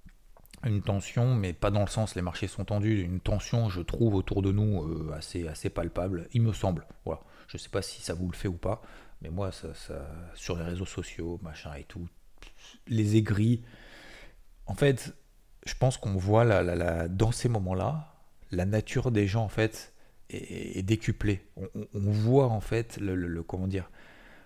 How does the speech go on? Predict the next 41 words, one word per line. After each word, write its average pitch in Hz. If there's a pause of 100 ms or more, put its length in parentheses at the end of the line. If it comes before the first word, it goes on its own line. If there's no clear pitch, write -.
(420)
on 107
voit 113
la 113
nature 101
des 98
gens, 120
la 92
vraie 85
nature 104
des 98
gens, 120
en 110
fait, -
en 190
fois -
dix. 101 (180)
C'est -
beaucoup 104
plus 127
facile 117
de 101
le 95
voir 101
dans 95
des 92
moments 104
comme 101
ça 110
où 98
c'est -
un 87
peu 117
tendu, 107
qu'on 95
ait 92
raison, 104
qu'on 92
ait 95
tort, 104
peu -
importe. 95